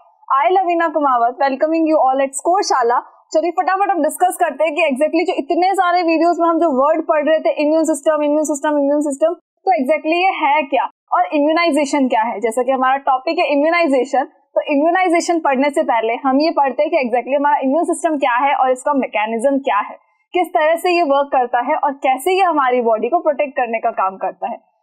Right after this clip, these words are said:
So, first thing जो हम देखने वाले हैं वो है हमारा immune system। अब basically होता क्या है, हमारी body के अंदर बहुत सारे system जो है वो एक साथ work कर रहे हैं। उसमें से एक important system ये भी है immune system, जो हमारी body को protect करने का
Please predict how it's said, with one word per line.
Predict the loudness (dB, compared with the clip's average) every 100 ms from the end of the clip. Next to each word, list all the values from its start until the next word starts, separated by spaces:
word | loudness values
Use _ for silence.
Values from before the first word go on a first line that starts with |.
| _ -6
So, | -2 -2 -6 _ _
first | -2 0 0
thing | -2 0
जो | 0
हम | 0
देखने | -2 0 2
वाले | 2 2
हैं | 2
वो | 2
है | 2
हमारा | 0 0 0 0
immune | 0 0
system। | -2 -8 -10 -20 _ _ -4
अब | -2 -2
basically | 0 0 2 2
होता | 2 2 2 0
क्या | 2 0
है, | 0 -2 -6 _ -2
हमारी | 0 2 2 2
body | 2 0 0
के | 0
अंदर | 0 0 0
बहुत | -2 -2 0
सारे | 0 0 2
system | 0 -2 -2 0
जो | 2 2
है | 2
वो | 2
एक | 0 -4
साथ | -4 0 0 0
work | 0 -2 -2
कर | -6
रहे | -6
हैं। | -10 _ _ _
उसमें | -4 0 0
से | 0 -4 -4 -2
एक | 0 0
important | 0 -2 -2 -2
system | -2 -2 0
ये | 0
भी | 0 0
है | 0 0 0
immune | 0 0 0
system, | -2 -2 -6 -2
जो | 0 0
हमारी | 0 0 2
body | 2 0 0
को | -2 0
protect | -2 0 -4 -2
करने | 0 0 0
का | 0